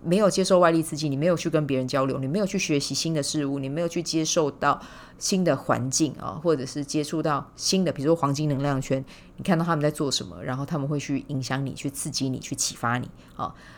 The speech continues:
透过这样子的启发，其实这会是一种熵减。但是呢，如果你都没有这些行为啊，你就可能每天滑手机啊，每天睡醒就在看 LINE 的负面新闻，呃，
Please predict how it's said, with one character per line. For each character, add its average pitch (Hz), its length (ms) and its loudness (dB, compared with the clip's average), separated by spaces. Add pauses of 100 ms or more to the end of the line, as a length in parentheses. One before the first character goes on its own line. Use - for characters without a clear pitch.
(200)
透 269 160 2
过 220 160 6
这 202 80 4
样 185 100 4
子 143 120 -4
的 123 80 -2
启 - 180 -4
发， 131 180 -4
其 139 160 -4
实 127 140 -4
这 160 120 -2
会 151 120 2
是 143 140 -2
一 - 20 -4
种 120 200 -8
熵 127 280 -2
减。 - 220 -8 (180)
但 190 180 2
是 185 120 2
呢， 156 140 2
如 139 200 -2
果 196 180 2
你 143 100 0
都 151 140 2
没 160 180 4
有 143 100 2
这 127 100 -4
些 143 140 -2
行 - 260 -6
为 127 180 -8 (300)
啊， - 160 -10
你 143 80 -8
就 151 80 2
可 156 120 -2
能 131 100 -2
每 127 80 -2
天 147 120 -2
滑 139 140 -2
手 - 160 -8
机 135 300 -8 (360)
啊， - 200 -14
每 - 80 -16
天 139 200 -8
睡 156 160 -4
醒 143 200 -6
就 139 120 -6
在 135 140 -2
看 131 260 -6 (360)
LINE 131 240 2
的 80 180 -8 (140)
负 - 140 -2
面 156 140 2
新 139 240 -4
闻， - 140 -8 (560)
呃， 107 140 -4